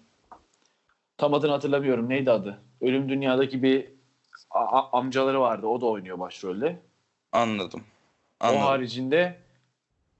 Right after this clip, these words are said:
Speaker 1: adamın adını bilmiyorum da şey,
Speaker 2: Şey
Speaker 1: çoğunluğu
Speaker 2: mi?
Speaker 1: değil zaten.
Speaker 2: Galeta'yı, Galeta'yı yani.
Speaker 1: Heh, aynen, aynen, aynen, Galetacı.
Speaker 2: Ha,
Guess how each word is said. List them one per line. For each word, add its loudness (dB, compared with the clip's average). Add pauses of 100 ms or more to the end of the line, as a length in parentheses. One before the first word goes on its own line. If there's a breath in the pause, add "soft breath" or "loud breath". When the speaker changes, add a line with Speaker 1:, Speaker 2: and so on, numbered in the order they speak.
(480)
Speaker 1:
adamın -2
adını -2
bilmiyorum -2
da 2 (340)
şey, 0
Speaker 2:
Şey -6 (100)
Speaker 1:
çoğunluğu 4
Speaker 2:
mi? 4
Speaker 1:
değil 4
zaten. 0 (180)
Speaker 2:
Galeta'yı, 0
Galeta'yı 0
yani. -8
Speaker 1:
Heh, 2 (100)
aynen, 0
aynen, -2
aynen, -4
Galetacı. -2
Speaker 2:
Ha, -2